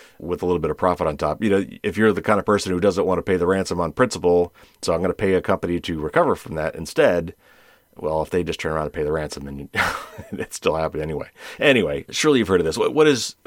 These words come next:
what is your personal take on the whole cyber insurance industry? Is it a, does, it is a good thing? Is it, is it something that people should in-, investigate and it's a legitimate thing, or is it just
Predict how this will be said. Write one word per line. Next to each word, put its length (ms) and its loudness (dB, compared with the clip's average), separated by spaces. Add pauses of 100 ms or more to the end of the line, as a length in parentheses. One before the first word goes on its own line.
(140)
what 260 0
is 100 0
your 80 0
personal 360 2
take 220 0
on 140 -2
the 60 -4
whole 180 -2
cyber 360 0
insurance 400 -4
industry? 400 -8
Is 120 -8
it 80 -2
a, 180 -2 (300)
does, 180 -10
it 100 -8
is 100 -6
a 60 -4
good 240 0
thing? 200 4
Is 120 2
it, 300 -6
is 180 -10
it 140 -6
something 320 -2
that 120 -6
people 200 -6
should 180 -4
in-, 240 -8
investigate 500 -2
and 340 -8
it's 180 -12
a 60 -6
legitimate 400 -8
thing, 260 2
or 220 4
is 120 -2
it 100 -8
just 380 -12